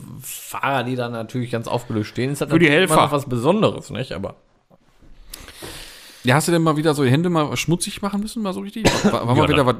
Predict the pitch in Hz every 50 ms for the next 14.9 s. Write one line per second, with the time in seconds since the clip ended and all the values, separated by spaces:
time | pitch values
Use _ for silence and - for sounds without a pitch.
0 | 110 113 123 120 110 87 82 - - 131 185 180 120 - - 120 147 - 180 185
1 | 202 220 214 - _ _ _ _ - - - - - - - 98 113 117 101 87
2 | 87 - - - 113 120 - _ _ _ _ _ _ - _ _ _ _ _ _
3 | _ _ _ - - - - 92 92 92 92 87 87 92 90 85 85 85 82 82
4 | 82 82 80 80 80 - - - - - 57 55 - - - - - 208 208 160
5 | 127 143 135 - - 151 139 127 123 90 123 135 131 120 - - 135 123 - -
6 | 120 117 113 107 117 120 120 120 127 120 107 110 107 117 120 110 101 98 95 95
7 | 95 95 98 101 101 101 101 101 101 101 104 - - 104 101 - - - 113 113
8 | 98 98 - - _ _ _ _ _ _ - - - - - - - - - -
9 | _ _ _ - - - - - - - - - - - - 101 107 110 113 127
10 | 123 113 110 104 104 113 123 147 139 135 127 - - 135 135 139 131 135 110 120
11 | 135 - - - 139 131 135 135 131 127 127 123 127 127 131 127 123 - - 139
12 | 135 - - - - - 143 131 131 127 107 104 123 123 117 120 117 98 - -
13 | - 127 127 123 120 120 107 101 123 139 151 160 165 170 175 180 - 113 104 98
14 | 104 110 151 147 101 - 127 110 113 117 92 76 - - - 127 - -